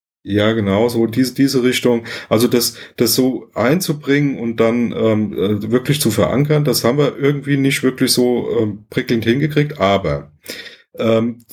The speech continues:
die, die, diese Luft nach oben ist ja da. Das müssen wir halt nur mal ein bisschen mehr ausbauen. Ich wäre ja schon froh, wenn die Leute, wo es besonders, äh, um Datenschutz geht, also das, was wir ja auch jetzt noch im Bundesdatenschutzgesetz haben, so besonders schützenswerte Daten, ne?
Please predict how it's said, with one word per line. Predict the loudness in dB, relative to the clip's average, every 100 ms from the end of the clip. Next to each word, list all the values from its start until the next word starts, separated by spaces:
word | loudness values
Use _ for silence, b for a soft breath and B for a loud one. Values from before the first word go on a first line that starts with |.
| -2
die, | 0 2
die, | 0 0
diese | 0 0
Luft | 2 0 2
nach | -2
oben | 0 -2 0
ist | -2 0
ja | 0
da. | 2 2 2
Das | 0 -2
müssen | -4 0 0
wir |
halt | 0 0
nur | 0
mal | 0
ein | -2
bisschen | -2 0
mehr | 2
ausbauen. | 2 0 0 0 -2 -6 B B B
Ich | -4 -2 0
wäre | 0 2
ja | 2 0 0
schon | -4 -4
froh, | -4 -2 0 0 -2 -8 _ _ _ _ _ _ _ _ _ _
wenn | 0 0 0 -2
die | 0 2
Leute, | 2 0 0 0 -4 -4
wo | -2
es | 0
besonders, | 0 0 2 0 2 0 0 -4 -10 -4
äh, | 0 0
um | 0 -4 0
Datenschutz | 0 0 -2 -6 -2
geht, | -2 0
also | -2 0
das, | 0 0
was | 0
wir | 2
ja | 2
auch | 2 0
jetzt | -2 0
noch | 0 0
im | -2
Bundesdatenschutzgesetz | -4 -4 0 0 0 -6 -4 -2 -2 0
haben, | -2 0
so | -2
besonders | -2 0 0 0
schützenswerte | 0 -2 -2 0 2 0 0
Daten, | 0 0 -4 0
ne? | 0